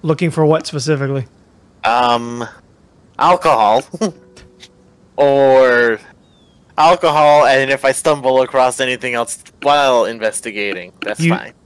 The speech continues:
Speaker 1: you get a really, really strong smell of something under this cupboard right here.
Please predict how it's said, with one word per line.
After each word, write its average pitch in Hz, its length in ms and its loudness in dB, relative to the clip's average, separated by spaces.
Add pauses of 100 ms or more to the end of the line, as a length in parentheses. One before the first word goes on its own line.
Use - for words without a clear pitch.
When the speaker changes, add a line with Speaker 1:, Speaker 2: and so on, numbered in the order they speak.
(120)
Speaker 1:
you 175 160 -4
get 202 200 4
a 175 60 2
really, 175 420 2
really 170 240 2
strong 165 420 0
smell 165 380 0
of 147 80 -6
something 165 500 -4 (240)
under 156 640 0 (400)
this 147 320 -6
cupboard 151 320 -2
right 143 140 0
here. 196 340 -4